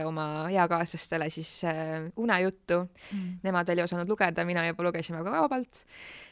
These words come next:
Speaker 1: Et ma kuidagi tundsin, et ma ei suhestu nagu enda vanuste ja endast nooremate inimestega ja sellepärast ma olengi eluaeg,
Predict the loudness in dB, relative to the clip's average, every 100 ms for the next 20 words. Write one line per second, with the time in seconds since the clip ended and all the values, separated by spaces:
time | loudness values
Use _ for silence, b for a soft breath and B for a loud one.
0 | -4 0 2 2 2 2 0 0 0 0
1 | 0 2 2 2 2 2 0 -4 -2 -2
2 | -2 -2 -2 2 2 2 2 2 2 -2
3 | -2 2 2 0 -2 0 0 0 -2 -4
4 | -4 -4 -6 -4 -2 0 0 2 0 0
5 | -4 -2 -2 -2 2 4 4 2